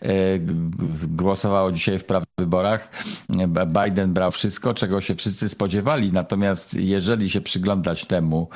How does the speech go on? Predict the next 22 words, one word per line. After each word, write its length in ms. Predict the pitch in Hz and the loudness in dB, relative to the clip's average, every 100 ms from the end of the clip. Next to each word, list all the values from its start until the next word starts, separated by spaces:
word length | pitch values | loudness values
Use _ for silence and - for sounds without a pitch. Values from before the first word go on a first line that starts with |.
| - - - | -14 -12 -2
co 200 | 120 98 | 0 2
brał 260 | 90 85 | 2 2
Biden, 560 | 85 71 92 85 85 104 - - - - - - - | 2 2 2 0 0 -2 -6 -18 -18 -16 -12 -12 -2
to, 440 | 101 101 101 - - - - _ 90 | 2 2 0 -6 -20 -20 -20 _ -2
e, 200 | 90 87 | 0 0
pojawiło 540 | - 95 95 95 131 | 0 0 2 2 0
się 140 | 117 107 | 0 0
bardzo 360 | 92 117 117 | 0 0 0
ciekawe 500 | 107 123 - 110 104 | 0 -2 -2 0 0
zjawisko, 540 | 90 90 82 127 - 131 | 2 0 0 -2 -2 -2
które 300 | - 113 107 | -2 -2 0
dla 180 | 101 95 | 0 0
demokratów 600 | 98 92 98 107 113 - | 0 0 0 0 -2 -4
powinno 420 | 101 95 104 98 | -2 0 0 0
być 160 | 92 85 | 0 0
mocno 340 | 95 - 104 | 0 0 0
niepokojące. 880 | 98 95 95 95 87 69 65 - - _ _ - - - - | 0 -2 -2 0 0 -2 -4 -6 -10 _ _ -16 -16 -16 -6
Otóż 320 | 101 - 87 | -4 -2 -4
chciało 460 | - - 123 135 120 | -4 0 0 2 0
się 180 | - 101 | 0 0
ludziom 400 | 113 95 95 82 | 2 2 0 -2
przyjść 840 | - - 82 127 165 - - - | -2 0 0 0 -4 -8 -10 -12